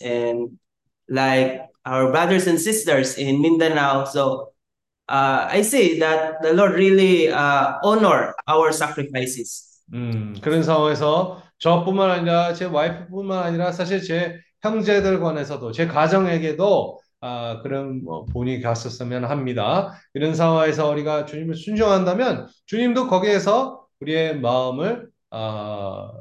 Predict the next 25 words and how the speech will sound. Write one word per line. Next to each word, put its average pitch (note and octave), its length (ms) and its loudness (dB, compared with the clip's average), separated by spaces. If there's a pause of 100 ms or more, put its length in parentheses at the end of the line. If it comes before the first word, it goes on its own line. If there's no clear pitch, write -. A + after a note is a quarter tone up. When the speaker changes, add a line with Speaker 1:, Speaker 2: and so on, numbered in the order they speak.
(200)
Speaker 2:
존귀하십니다. E3+ 800 4 (1900)
Speaker 1:
So C3 640 0
now E3+ 240 4
I C#3+ 180 4
am D3 220 2
very D#3+ 580 2
excited G3 640 0
that C3+ 540 2
my C3+ 320 0
wife E3 480 0
can C#3+ 320 -2
come D3+ 280 0
also D3+ 580 2
here E3 540 2
in D3 320 0
Jeju, D3 600 0 (200)
uh, C3 640 0
like, C#3+ 460 -4 (220)
uh, - 240 -14 (100)
big D3+ 340 0
op-, - 340 -8
opportunity D#3 680 2
also D#3 360 0
for C#3+ 180 0
her, F3 500 2